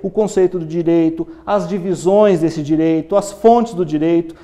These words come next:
fontes diretas, as fontes indiretas, o que é fato jurídico, o que é um bem, o que é uma coisa, prescrição e decadência.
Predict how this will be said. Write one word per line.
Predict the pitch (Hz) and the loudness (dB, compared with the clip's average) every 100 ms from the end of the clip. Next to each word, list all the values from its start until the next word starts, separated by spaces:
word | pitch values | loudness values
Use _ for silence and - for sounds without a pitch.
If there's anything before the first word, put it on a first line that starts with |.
| - | -20
fontes | - 233 233 202 | 0 2 2 -2
diretas, | 170 175 170 175 175 165 | -4 0 2 0 -2 -6
as | 180 - | -6 -4
fontes | 240 254 214 185 | -4 -2 -2 -2
indiretas, | 185 165 160 165 165 170 - - - | 0 2 2 2 0 -6 -10 -20 -12
o | - | -12
que | 220 247 | -6 -4
é | 226 | -4
fato | - - 208 214 208 | -6 -6 -2 -2 -2
jurídico, | 165 156 147 170 165 160 - 170 - | -4 -2 -2 -2 -2 -6 -8 -10 -8
o | 208 | -12
que | 208 226 | -4 -2
é | 226 | 0
um | 208 | -2
bem, | 147 170 175 185 185 | -2 0 0 -2 -8
o | 214 | -12
que | - 226 | -6 0
é | 202 | 2
uma | 190 160 | 2 -4
coisa, | - 175 180 180 165 175 175 - - - | 0 4 6 6 2 -2 -2 -14 -20 -4
prescrição | - 269 254 - 214 - 226 226 | -2 0 -2 -6 -10 -6 -4 -2
e | |
decadência. | 190 180 180 156 160 170 175 - 175 | -4 -6 -6 -4 -4 -4 -6 -8 -8